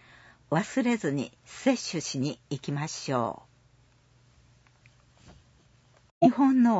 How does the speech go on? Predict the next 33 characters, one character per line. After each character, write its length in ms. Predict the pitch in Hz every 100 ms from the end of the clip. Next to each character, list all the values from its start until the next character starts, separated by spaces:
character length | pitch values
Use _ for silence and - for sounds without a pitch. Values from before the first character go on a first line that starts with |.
| 156
炎 220 | 135 131 _ -
予 160 | 175 196
防 220 | 262 277
接 240 | - 233 - -
種 100 | 143
の 180 | 123 - -
特 260 | 160 - 240
例 200 | 240 233
措 260 | - 180
置。 340 | 165 - - - _ _ _ _ _ _ -
十 260 | 240 285
八 160 | 285 277
歳 340 | - 240 214
に 140 | 160 135
な 160 | 160
る 100 | 170
方、 480 | - 107 - 117 - _ _ _ _ -
平 240 | 254 247
成 340 | 277 - 247 190
十 240 | 240 247
七 320 | 240 - -
年 300 | 220 160 139 - -
四 240 | - 165
月 320 | 226 - 220
二 240 | - - -
日 160 | 175
か 140 | - 160
ら 200 | 156 - - - - -
平 220 | 262 247
成 480 | 240 - 196 175 160 -
十 300 | 202 262 254
八 360 | 226 - 208
年 300 | 220 147 -